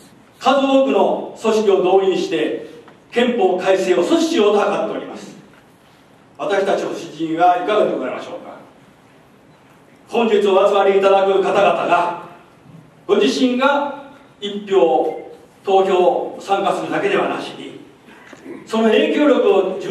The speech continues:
二分に発揮して、ぜひ、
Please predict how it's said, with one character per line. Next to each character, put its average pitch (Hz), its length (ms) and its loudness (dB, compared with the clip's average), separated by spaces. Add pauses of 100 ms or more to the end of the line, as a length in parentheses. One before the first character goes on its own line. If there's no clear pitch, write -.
(100)
二 302 80 2
分 311 200 2
に 196 80 0
発 - 260 -2
揮 - 40 -8
し - 120 -10
て、 - 340 -8 (520)
ぜ 302 180 0
ひ、 - 440 -4